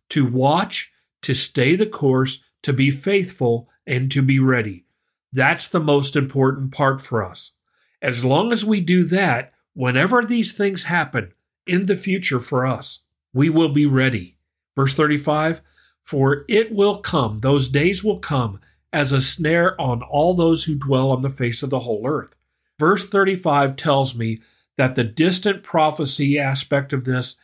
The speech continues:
is true, because he was talking about things that were gonna happen primarily to the Jews in this near time frame by A D seventy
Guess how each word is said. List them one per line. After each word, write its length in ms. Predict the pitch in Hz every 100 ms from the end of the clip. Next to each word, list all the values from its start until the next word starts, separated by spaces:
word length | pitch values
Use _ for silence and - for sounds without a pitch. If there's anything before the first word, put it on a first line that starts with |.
| _ _
is 240 | 147 127 -
true, 480 | - 143 117 92 - _ _ _ _ _
because 380 | 143 143 160 139
he 120 | 220
was 200 | 277 233
talking 420 | - 180 170 180
about 300 | 151 147 139
things 260 | 160 151 139
that 140 | 151
were 100 | 139
gonna 200 | 139 139
happen 380 | 131 139 135 131
primarily 680 | - 143 127 127 147 175 170
to 180 | 165 156
the 100 | 143
Jews 580 | 123 135 127 101 98 - _ _
in 160 | 151 127
this 300 | 135 127 - _
near 440 | 135 135 147 160 147
time 420 | - 143 131 123
frame 440 | - 117 98 87 _ _ _ _ _ -
by 200 | 139 135
A 240 | 190 160
D 220 | 147 147
seventy 680 | 135 - 147 135 117 117 110